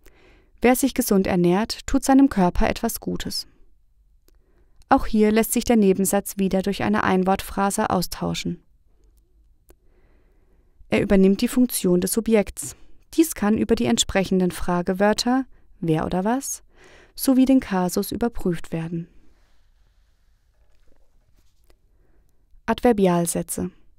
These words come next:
Weil sie Hunger hat, isst sie eine Scheibe Brot.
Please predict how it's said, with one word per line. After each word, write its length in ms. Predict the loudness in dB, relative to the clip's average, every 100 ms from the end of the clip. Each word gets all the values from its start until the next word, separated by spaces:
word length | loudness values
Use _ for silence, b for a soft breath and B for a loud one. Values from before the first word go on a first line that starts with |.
| _ _ _ _ _ _ _ _ _ _ 4
Weil 180 | 4
sie 180 | 4 2
Hunger 260 | 2 4 2
hat, 260 | 0 -4 -4
isst 200 | -4 -2
sie 120 | -2 2
eine 180 | 2
Scheibe 360 | 2 0 -2 -4
Brot. 480 | -6 -6 -6 -8